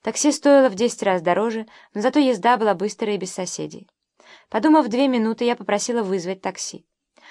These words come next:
В конце концов, ехать мне надо по делу, пусть начальство платит,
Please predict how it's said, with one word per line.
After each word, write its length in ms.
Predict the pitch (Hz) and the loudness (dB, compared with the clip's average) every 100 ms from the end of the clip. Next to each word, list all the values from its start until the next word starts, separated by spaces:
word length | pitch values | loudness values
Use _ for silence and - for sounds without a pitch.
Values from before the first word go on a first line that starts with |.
| - - | -20 -20
В 40 | - | -8
конце 280 | 254 240 | -4 0
концов, 340 | 339 294 302 285 | 2 2 0 2
ехать 320 | 262 247 - | 0 0 -6
мне 120 | 233 | -4
надо 200 | 214 196 | -2 -2
по 160 | 185 170 | -2 -4
делу, 380 | 170 240 240 233 _ _ _ | -2 -4 -4 -10 _ _ _
пусть 180 | - 311 | -4 0
начальство 540 | 285 269 233 233 220 214 | 0 0 -2 -2 -4 -4
платит, 500 | 185 160 156 - | -2 -4 -6 -20